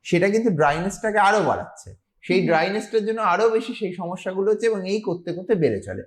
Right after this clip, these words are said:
Speaker 1: তো এই
Speaker 2: একদম।
Speaker 1: দুটো জিনিসকে ব্যালেন্সড ওয়েতে ট্রিটমেন্ট করা, সেটা করা হয়। এবং তিন নম্বর যেটা খুব ইম্পর্টেন্ট,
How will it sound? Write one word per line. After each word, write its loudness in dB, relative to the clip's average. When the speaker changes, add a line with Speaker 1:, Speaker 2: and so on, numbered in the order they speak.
Speaker 1:
তো -2
এই 4
Speaker 2:
একদম। 2
Speaker 1:
দুটো -2
জিনিসকে -2
ব্যালেন্সড 0
ওয়েতে -2
ট্রিটমেন্ট -6
করা, -8
সেটা 0
করা 2
হয়। -6
এবং -4
তিন 0
নম্বর 2
যেটা 0
খুব -2
ইম্পর্টেন্ট, 0